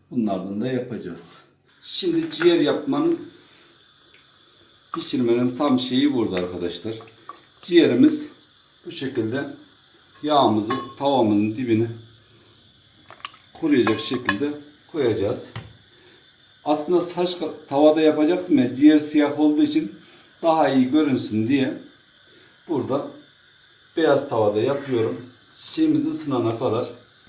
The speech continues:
tabi böyle mangal olsa, közlenmiş olsa daha iyi olur ama işte ortam ancak ona müsait. Herkes de ona müsait değil.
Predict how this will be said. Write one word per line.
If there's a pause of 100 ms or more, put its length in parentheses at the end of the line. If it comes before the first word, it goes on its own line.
(340)
tabi
böyle (920)
mangal
olsa, (140)
közlenmiş
olsa
daha
iyi
olur (120)
ama (1500)
işte (1300)
ortam
ancak
ona
müsait. (760)
Herkes
de
ona
müsait
değil.